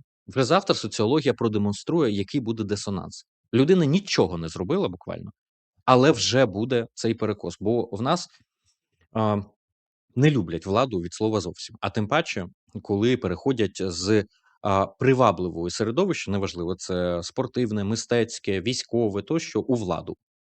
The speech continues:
Одразу людина стає негідником в очах більшості населення. Ну, це спадок відсутності своєї державності впродовж декількох століть,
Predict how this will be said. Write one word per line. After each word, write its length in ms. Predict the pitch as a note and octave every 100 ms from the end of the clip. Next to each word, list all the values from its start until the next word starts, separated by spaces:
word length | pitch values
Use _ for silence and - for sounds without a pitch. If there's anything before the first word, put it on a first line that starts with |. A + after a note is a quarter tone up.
| -
Одразу 800 | G2+ C3+ G3 D3 B2 A2 G#2 - -
людина 380 | - G2+ B2+ D3+
стає 280 | F#2 G2 A#2+
негідником 600 | G#2+ F2+ E2 D#2+ F2 F2
в 60 | E2+
очах 260 | F2 - - _ _ _
більшості 520 | G#2+ C3 A2 F2 -
населення. 480 | E2+ E2+ - - -
Ну, 120 | - C3+
це 200 | - G#2 - - _ _
спадок 420 | - A#2+ A#2 G#2
відсутності 840 | F#2+ - G2 F#2 - F#2 F2+ F2 E2+
своєї 340 | - G#2 F2+
державності 560 | F2 G2 A#2+ B2+ F#2 -
впродовж 340 | - F2 F#2
декількох 380 | F2+ F2 F#2 F2+
століть, 340 | - A2 F3+